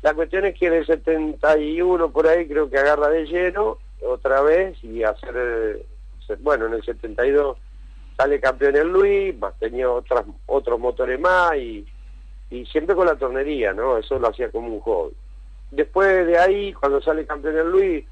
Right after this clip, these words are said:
yo creo que preparó hasta el año setenta y cinco, setenta y seis, haciendo algunos motores, prácticamente no iba a las carreras, pero hacía algunos motores Puma, viste, siempre. Este, en la zona, muchos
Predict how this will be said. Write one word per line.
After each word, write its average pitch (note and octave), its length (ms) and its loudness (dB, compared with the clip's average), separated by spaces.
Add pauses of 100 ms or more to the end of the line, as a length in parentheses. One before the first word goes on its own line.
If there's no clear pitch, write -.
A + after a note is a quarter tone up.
(420)
yo D3 140 -2
creo E3 160 0
que D3+ 120 2
preparó C3+ 520 2
hasta B2+ 220 0
el C#3 80 2
año C#3 240 2
setenta A2+ 500 -4
y A2+ 80 -8 (120)
cinco, D#3+ 440 -2
setenta A2 520 -4
y G#2+ 180 -6
seis, D3+ 400 4 (720)
haciendo D3 480 2
algunos C3+ 440 2
motores, C#3 960 2 (100)
prácticamente C3 520 0
no C3 100 0
iba C#3+ 140 6
a B2 40 4
las A2+ 100 -4
carreras, D#3 440 0
pero B2+ 240 2
hacía C#3 300 0
algunos C3 320 0
motores A#2+ 440 -4 (320)
Puma, B2+ 400 0
viste, B2 300 -4
siempre. A2+ 400 -6 (840)
Este, G#2 1400 0
en A#2 60 -4
la B2+ 140 2
zona, F3 580 4
muchos C3 400 -6